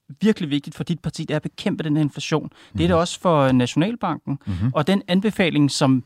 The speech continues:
Speaker 1: Venstre og, og Socialdemokratiet faktisk, øh, kastede på porten, det var jo, de sagde, Nationalbanken, Lars Rohde i Nationalbanken siger, "Prøv at høre, vi er nødt til markant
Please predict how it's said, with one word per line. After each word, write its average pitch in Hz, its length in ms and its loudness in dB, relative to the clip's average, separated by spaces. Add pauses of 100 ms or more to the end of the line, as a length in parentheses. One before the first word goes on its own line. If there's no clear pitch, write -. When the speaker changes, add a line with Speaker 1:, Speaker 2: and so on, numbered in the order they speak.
Speaker 1:
Venstre 151 340 0
og, 127 220 2 (220)
og 120 320 0
Socialdemokratiet 156 600 -6
faktisk, 131 400 -4 (420)
øh, 127 160 -8
kastede - 320 -4
på 123 80 -12
porten, 185 380 0 (200)
det 170 100 0
var 147 200 4
jo, 175 60 2
de 170 160 -8
sagde, 151 340 0 (380)
Nationalbanken, 160 720 -2 (160)
Lars 127 200 -4
Rohde 147 180 2
i 147 40 6
Nationalbanken 135 540 0
siger, 127 140 -6
"Prøv 147 180 -2
at 139 40 2
høre, 135 80 0 (220)
vi 147 80 0
er 139 40 4
nødt 147 200 2
til 147 260 -6
markant - 580 -8